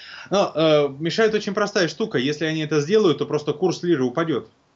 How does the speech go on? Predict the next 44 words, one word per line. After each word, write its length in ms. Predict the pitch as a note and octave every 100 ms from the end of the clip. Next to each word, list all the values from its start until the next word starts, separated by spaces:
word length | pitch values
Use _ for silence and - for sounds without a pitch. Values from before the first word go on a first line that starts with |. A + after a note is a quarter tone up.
| _ _ _ -
То 60 |
есть, 140 | A2 E3+
если 420 | E3+ D#3 C#3 B2
вы 120 | C3
напечатаете, 800 | D3 C3 C3 E3+ D3+ C3+ B2 B2
э, 280 | A#2 A2 A2
лир 380 | A#2+ C3 C3 C#3 -
турецких 540 | - C3 B2 A#2 B2 A#2+
на 140 | B2
сорок 240 | A#2+ F#3 D3+
шесть 220 | D#3+ D3
миллиардов 380 | C3 B2+ A#2 A2
долларов, 360 | A2 G#2+ A2+ - _ _ - - - -
обменяете 560 | A#2+ B2 D#3 F#3 D#3 C#3+
их 120 | C3
на 120 | A#2+
доллары, 420 | A#2 A2+ A#2+ A#2+
то 180 | A#2+ B2+
в 60 | C#3
этом 200 | D3 C3
случае 300 | G#3+ G#3+ C#3+
просто 540 | C#3 C#3+ - B2 A#2
курс 440 | A2+ - C#3 - B2
лиры, 360 | D#3+ G#3 C#3+
он 360 | G#2+ D3 E3+ C3+
упадёт, 560 | A2+ A#2+ A#2 B2+ D#3+ -
там, 160 | G#2
не 60 | G#2
знаю, 200 | G2+ F#2
в 40 |
два 180 | G2+ C3+
раза, 220 | A2+ G#2+
наверное. 420 | G2+ F#2+ F#2 F2+ - _ _ _ _
Соответственно, 440 | - A2 D3 D3+ C3
в 40 |
самой 320 | - C#3 F3
Турции 320 | F3+ E3+ E3 B2+
будет 200 | A#2 A#2
страшная 360 | B2+ C3+ A#2+
инфляция, 480 | G#2+ G#2+ G2+ - F#2
да. 180 | A#2 B2
Цена 300 | - C3+ D#3+
лиры, 260 | D3+ E3
она, 360 | A#2+ A2+ B2+ B2+